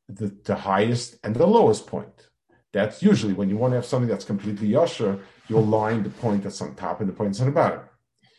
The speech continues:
Which means my chibur to HaKadosh Baruch Hu and my expression to people need to be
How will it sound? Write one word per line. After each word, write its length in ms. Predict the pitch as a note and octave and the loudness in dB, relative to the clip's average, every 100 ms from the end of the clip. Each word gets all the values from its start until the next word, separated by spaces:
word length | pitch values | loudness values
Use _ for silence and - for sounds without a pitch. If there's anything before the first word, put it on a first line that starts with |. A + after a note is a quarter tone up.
| _ _ _ _ _ _ _ - | _ _ _ _ _ _ _ -2
Which 280 | D3 C3+ | -2 0
means 800 | C3 C#3+ F#3 E3+ D3 B2 - - _ - | 0 2 2 2 0 -2 -6 -14 _ -6
my 300 | A#2 A#2+ A#2+ | 0 2 2
chibur 1000 | - - - G3+ F#3+ F3 E3+ D#3+ - - | 0 -4 2 4 4 0 0 -2 -8 -8
to 100 | - | -2
HaKadosh 600 | A2+ - B2+ A#2 A2 G2+ | -2 -2 -4 -4 -4 -4
Baruch 320 | - A2 G2 - | 2 2 2 -2
Hu 160 | - _ _ _ _ _ _ _ _ _ - | -12 _ _ _ _ _ _ _ _ _ 2
and 140 | B2 | 4
my 120 | B2+ A#2+ | 6 4
expression 1000 | G#2+ - - - A#2+ D3+ F3 - B2 - | 2 -2 -10 -6 2 2 2 0 -6 -6
to 80 | |
people 720 | - - G3 F#3+ A2 G#2 G#2+ _ _ _ _ _ _ _ - | -8 0 0 2 0 0 -6 _ _ _ _ _ _ _ -6
need 500 | A#2+ D#3+ A3 G#3 - | 0 4 4 2 -2
to 100 | C#3 | -6
be 680 | G#2+ C#3+ C#3+ C#3 C3 - | 2 2 6 4 4 -2